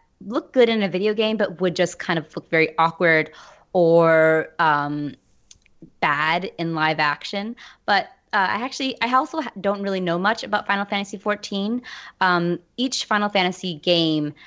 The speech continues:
has a different approach to this fantasy world. Sometimes they're a bit more modern and they show a slightly more sci-fi dystopic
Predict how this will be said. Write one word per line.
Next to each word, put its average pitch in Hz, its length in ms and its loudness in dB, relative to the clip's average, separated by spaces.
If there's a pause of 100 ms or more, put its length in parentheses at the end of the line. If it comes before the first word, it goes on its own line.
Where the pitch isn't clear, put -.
(140)
has 170 420 -2
a 170 40 -6
different 185 260 -8
approach - 640 -4
to 147 560 -2
this - 160 -16
fantasy 151 400 0
world. 139 260 -2
Sometimes 156 500 -4
they're 156 120 2
a - 20 -12
bit - 220 -4
more 156 160 -2
modern 226 640 4
and 170 120 -2
they 170 120 0
show 165 480 0
a 175 100 -8
slightly 170 300 -2
more 156 140 0
sci-fi 180 580 -2
dystopic 226 680 -2